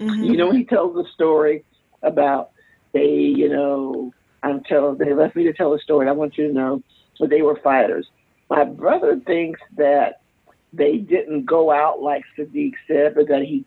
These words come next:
Speaker 2: tells that, he's telling that so everybody will feel good, but that rather the, the reality was something, uh, you know,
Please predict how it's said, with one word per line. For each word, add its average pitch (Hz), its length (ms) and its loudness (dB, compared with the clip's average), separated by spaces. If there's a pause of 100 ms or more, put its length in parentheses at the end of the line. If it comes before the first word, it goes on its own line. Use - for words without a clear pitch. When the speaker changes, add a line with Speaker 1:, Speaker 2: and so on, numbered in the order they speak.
Speaker 2:
tells 156 400 0
that, 135 240 0 (420)
he's 151 340 -4 (200)
telling 170 400 0
that 135 260 0 (160)
so 135 480 -2 (560)
everybody 147 680 2
will 139 180 -6 (160)
feel 165 320 0
good, - 460 -4
but 131 160 -4
that 139 300 0 (540)
rather 147 480 2
the, 139 300 -4
the 139 100 -2
reality 147 640 2
was - 200 -6 (120)
something, 135 340 -2
uh, 123 120 -2
you - 140 -4 (100)
know, - 440 -4